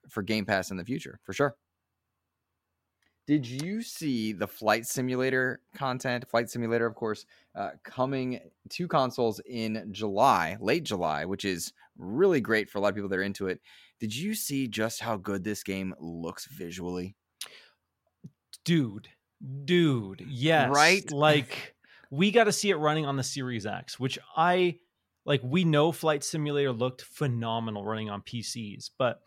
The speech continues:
Speaker 2: I had friends with really high end, we're talking two, over two thousand dollar rigs talking about how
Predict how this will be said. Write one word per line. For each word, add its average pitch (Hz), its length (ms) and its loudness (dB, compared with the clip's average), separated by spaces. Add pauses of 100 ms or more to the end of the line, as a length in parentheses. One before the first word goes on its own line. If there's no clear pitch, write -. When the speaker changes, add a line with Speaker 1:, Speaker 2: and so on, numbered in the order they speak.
(520)
Speaker 2:
I 160 160 2
had 160 300 2
friends 139 480 0
with 117 180 -4 (380)
really 143 480 -2
high 120 260 2
end, 104 220 -6
we're 123 100 -8
talking 131 500 -4 (600)
two, 165 360 -2
over 151 260 0
two 175 320 -6
thousand 143 400 -2
dollar 113 280 0
rigs 101 480 -8 (240)
talking 131 440 -2
about 113 280 0
how 113 340 0